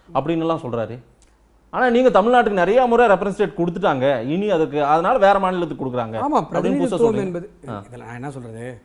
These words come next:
Speaker 1: அப்ப நாங்க
Speaker 2: ஒரு
Speaker 1: எதை
Speaker 2: விஷயத்திற்கு
Speaker 1: எடுத்துக்கிறது?
Speaker 2: இல்ல, இல்ல.
Speaker 1: நீங்க சொல்றதை எடுத்துக்கிட்டா, இல்ல உங்க தலைவர் சொல்றதை நான்
Speaker 2: கரெக்ட்.
Speaker 1: எடுத்துக்கிட்டா?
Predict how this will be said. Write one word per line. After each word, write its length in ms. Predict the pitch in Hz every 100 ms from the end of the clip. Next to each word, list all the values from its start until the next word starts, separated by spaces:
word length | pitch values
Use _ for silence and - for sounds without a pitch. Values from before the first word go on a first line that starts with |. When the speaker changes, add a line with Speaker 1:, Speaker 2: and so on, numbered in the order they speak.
| _
Speaker 1:
அப்ப 300 | 143 190 226
நாங்க 180 | 190 180
Speaker 2:
ஒரு 100 | 147
Speaker 1:
எதை 200 | 196 277
Speaker 2:
விஷயத்திற்கு 340 | - 190 175
Speaker 1:
எடுத்துக்கிறது? 300 | 147 143 147
Speaker 2:
இல்ல, 180 | 190 247
இல்ல. 240 | 165 135
Speaker 1:
நீங்க 300 | 143 190 240
சொல்றதை 380 | 240 220 233 220
எடுத்துக்கிட்டா, 280 | 170 156 190
இல்ல 120 | 233
உங்க 120 | 190
தலைவர் 260 | 147 151 190
சொல்றதை 240 | 175 143
நான் 0 |
Speaker 2:
கரெக்ட். 240 | 156 139 117
Speaker 1:
எடுத்துக்கிட்டா? 300 | 117 107